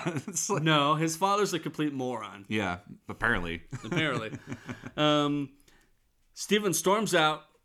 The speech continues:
Speaker 2: And the next scene is when Steven is at work. And
Speaker 1: Yeah.
Speaker 2: he comes into his office and he sees the television screen there. And there's
Speaker 1: The
Speaker 2: w-
Speaker 1: computer.
Speaker 2: Well, yeah. The
Speaker 1: Oh.
Speaker 2: compu-, it,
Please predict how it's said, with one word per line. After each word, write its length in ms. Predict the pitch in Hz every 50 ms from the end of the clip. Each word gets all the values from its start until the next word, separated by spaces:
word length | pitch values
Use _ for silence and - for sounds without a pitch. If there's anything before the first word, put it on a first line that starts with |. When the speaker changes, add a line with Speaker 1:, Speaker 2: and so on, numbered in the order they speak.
| _ _ _ -
Speaker 2:
And 180 | 151 143 151
the 60 | 151 151
next 280 | 165 190 208 202 -
scene 320 | - - - 214 214 208 175
is 160 | 151 - 143
when 140 | 143 135 127
Steven 420 | - - - 156 160 160 160 147
is 200 | 139 135 120 131
at 260 | 135 127 117 - -
work. 480 | 127 120 123 127 127 110 - - - - _ _ _ _ _ _ _ _ _ _ - - - - - - _ _ -
And 240 | 165 156 156 147
Speaker 1:
Yeah. 40 | 147
Speaker 2:
he 120 | 160 165 160
comes 320 | 160 170 175 190 180 180
into 180 | 214 202 208 202
his 140 | 175 - 160
office 360 | 139 131 131 135 143 - -
and 80 | 131 135
he 60 | 127 123
sees 280 | - - 147 151 160
the 60 | 165 156
television 460 | 170 175 170 170 156 156 156 175 170
screen 400 | 160 - - - 160 160 170 165
there. 340 | 139 131 127 127 123 123 147 _ _ _ _ _ - - - - _
And 220 | 143 143 143 143 135
there's 520 | 139 139 135 135 135 135 131 - - - _ _ _ _ - -
Speaker 1:
The 80 | - 101
Speaker 2:
w- 100 | 113 139
Speaker 1:
computer. 540 | 156 - - 139 160 160 110 78 78 82 - _ _ - 165 170 160 165
Speaker 2:
Well, 280 | 175 170 175 - - - _ _ - - - _ _ _ -
yeah. 240 | 180 175 156 139 135
The 100 | 139 143
Speaker 1:
Oh. 240 | 165 185 196 185 170
Speaker 2:
compu-, 440 | 147 139 - _ _ _ _ - - _ _ _ - _ _ _ _
it, 280 | - 180 185 180 - -